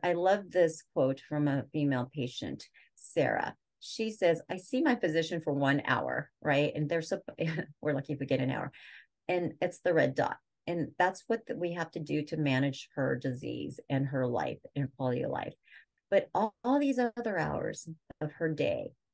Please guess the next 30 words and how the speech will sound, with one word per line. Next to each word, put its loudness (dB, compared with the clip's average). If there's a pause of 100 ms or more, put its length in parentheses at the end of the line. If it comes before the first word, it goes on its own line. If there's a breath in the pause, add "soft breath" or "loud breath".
they 0
don't -4
know 4
about. 0 (240)
And -6
these -6
are -2
the -4
ones -2
she -4
has -2
to -6
live -2
with. -6
And -2
she's -8
trying -2
to -10 (180)
tell 4
them 2
what 2
it's -4
like. -4 (640)
And -2
it's -4
not 0
easy -4
to 4
do -2 (580)
when 4